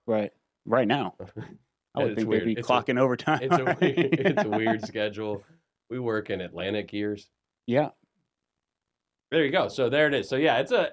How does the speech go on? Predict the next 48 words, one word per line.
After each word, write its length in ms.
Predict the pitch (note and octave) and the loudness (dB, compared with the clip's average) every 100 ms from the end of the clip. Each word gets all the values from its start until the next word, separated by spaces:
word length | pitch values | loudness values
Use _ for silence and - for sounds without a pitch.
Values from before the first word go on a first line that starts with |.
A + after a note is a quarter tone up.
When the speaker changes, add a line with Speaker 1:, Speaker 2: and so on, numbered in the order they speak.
| F3 | 2
Speaker 2:
there's 160 | B3 | 4
a 60 | A#3+ | 2
belt 420 | - E3+ A#3+ - _ | 2 4 4 0 _
that 180 | E3+ D#3+ | 0 2
normally 340 | D#3+ F3 F3 D#3+ | 4 4 4 2
accompanies. 680 | - E3+ F3 G#3+ B3 B3 _ _ _ _ | 2 0 4 2 2 -2 _ _ _ _
Speaker 1:
Right. 120 | D3 | 2
Speaker 2:
Uh, 340 | D3 D3 C#3+ C#3 - | 4 4 2 0 -2
I 140 | C#3+ D#3 | 0 2
have 280 | E3+ F3 D#3 | 4 2 2
been 140 | E3 | 0
a 80 | D#3 | 0
pl-, 220 | - E3 | -2 -12
toying 500 | - E3+ E3 D#3 D3+ | -4 2 4 4 4
with 300 | D3+ D3 - | 4 2 0
the 360 | D3 C#3+ C#3 C3+ - _ _ | 0 2 2 0 -8 _ _
whole, 380 | D#3 D#3 D3+ D3 | 0 2 4 2
uh, 500 | C3 C3+ B2+ A#2+ A2 - _ _ _ | 4 4 6 4 2 -2 _ _ _
no 280 | B2 F#3 B3 | 0 2 2
belt 340 | D#3+ A#2 F#2+ - | 2 2 2 0
while 280 | G#2+ A2+ G#2 | 2 4 4
wearing 380 | G#2+ G#2 G2 | 4 4 2
dress 260 | F#2 G2 F#2 | 2 0 0
pants 520 | - F#2+ F2+ - - | -2 0 0 -6 -14
scenario. 380 | - G#2+ G2+ F2+ | -8 0 2 2
You 60 | F#2+ | 4
know, 100 | G#2+ | 4
that's 180 | A#2 A#2 | 4 2
a 60 | |
thing 240 | G2+ C3+ A2+ | 0 2 4
in 100 | G2 | 4
Italy, 480 | C3 G#2+ D#2+ D2+ - G2+ | 2 0 -2 -10 -10 -2
and 340 | G2 F#2 F2+ | 0 0 -2
Santa's 360 | - G#2+ G2+ F2+ | 2 4 2 0
been 160 | F#2 | -4
trying 380 | F2+ G#2 F#2 F2+ | 0 2 2 2
that 140 | F2 | 0
out 160 | F2+ F2+ | 0 2
a 20 | D3 | 2
Speaker 1:
That's 120 | D3+ | 0
a 40 | |
Speaker 2:
little 120 | A#2 | 0
Speaker 1:
well, 120 | B2+ A#2+ | 2 4
Speaker 2:
bit. 60 | |
Speaker 1:
that's 160 | G#2+ C#3 | 2 0
a 40 | B2 | 0
well-fitted 600 | A#2 B2 A#2 C3 A2 - | 2 2 2 -2 -2 -6
suit. 380 | - D#3 G#2+ | 0 2 0